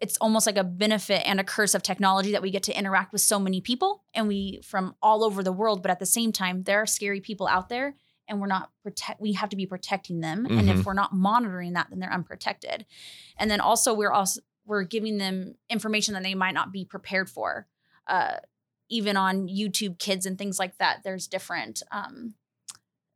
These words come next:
Speaker 1: commercials or ads that they might see. And so we have to be monitoring that because they have to be, what they're seeing has to be age appropriate 'cause we don't wanna ha-,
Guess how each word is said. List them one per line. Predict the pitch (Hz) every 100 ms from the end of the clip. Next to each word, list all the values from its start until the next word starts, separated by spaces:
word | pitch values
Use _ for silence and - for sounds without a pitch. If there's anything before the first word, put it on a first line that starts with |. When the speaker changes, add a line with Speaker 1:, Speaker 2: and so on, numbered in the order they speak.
| - -
Speaker 1:
commercials | - 233 208 208 - 185 175 180
or | - 185 175 -
ads | 190 180 180 180
that | 175
they | 185
might | 180 170
see. | - - 180
And | 180 170
so |
we | 185 180
have | 202 -
to |
be | 185
monitoring | 180 190 190 175 180
that | 175 185
because | 180 190
they | 185
have | 170 - 214 -
to | 190
be, | 180 175 170 _ _ _ _ _ _ _ _ -
what | 185 240
they're | 220 190
seeing | - 208 220 254
has | 220 190
to | 190
be | 190
age | 190 180
appropriate | 185 196 180 185 165 175
'cause | 190 180
we | 196
don't | 180
wanna | 180 180
ha-, | 180